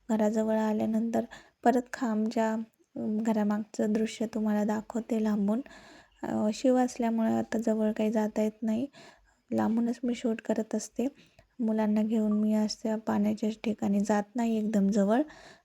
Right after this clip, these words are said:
तर लांबून लांबूनच मग मी व्हिडिओ शूट केला आणि चाललेलो आहोत आता घरी. तर छान वाटलं दर्शन वगैरे घेऊन आणि, अ, खूप छान आणि धूमधडाक्यात बाळूमामाची मिरवणूक झाली होती.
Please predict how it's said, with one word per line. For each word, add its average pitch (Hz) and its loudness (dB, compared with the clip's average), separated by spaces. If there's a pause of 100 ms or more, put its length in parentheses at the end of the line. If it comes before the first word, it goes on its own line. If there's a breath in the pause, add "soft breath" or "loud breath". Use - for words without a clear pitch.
(140)
तर 220 2
लांबून 214 2
लांबूनच 214 0
मग 240 -4
मी 240 -2
व्हिडिओ 233 2
शूट - -4
केला 220 0 (640 loud breath)
आणि 202 2
चाललेलो 208 0
आहोत 208 -2
आता 226 0
घरी. 226 2 (840 soft breath)
तर 220 -2 (480 soft breath)
छान 269 -2
वाटलं 240 0
दर्शन 226 0
वगैरे 220 0
घेऊन 226 0 (520 soft breath)
आणि, 208 4
अ, 208 4 (300)
खूप - -4
छान 233 2
आणि 220 2 (420 loud breath)
धूमधडाक्यात 233 4
बाळूमामाची 214 2
मिरवणूक 208 2
झाली 214 2
होती. 247 2